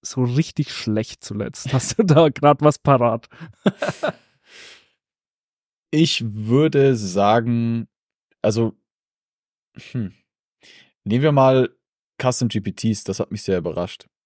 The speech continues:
Speaker 1: Mhm.
Speaker 2: Und zwar gibt es das ja schon länger, aber mittlerweile gibt's auch auf YouTube super gute, kostenlose Videos dazu von Amerikanern,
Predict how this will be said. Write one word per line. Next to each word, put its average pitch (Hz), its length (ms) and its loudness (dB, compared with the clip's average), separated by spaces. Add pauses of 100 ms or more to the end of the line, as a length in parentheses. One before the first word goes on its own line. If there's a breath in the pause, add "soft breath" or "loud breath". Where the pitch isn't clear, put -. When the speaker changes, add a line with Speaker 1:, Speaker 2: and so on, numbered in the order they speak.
(500)
Speaker 1:
Mhm. 127 180 6
Speaker 2:
Und 226 80 6
zwar 113 520 0 (180)
gibt 120 320 -6
es - 80 -6
das 139 180 -4
ja 101 100 0
schon 98 240 -2
länger, 107 400 -4 (480)
aber 127 580 2
mittlerweile 107 500 0
gibt's 113 160 -2
auch 107 80 0
auf 95 100 -4
YouTube 107 360 -4
super 147 400 -2
gute, 113 760 2 (140)
kostenlose 101 640 0
Videos 117 260 -2
dazu 139 320 -2
von 92 240 -2
Amerikanern, 98 720 2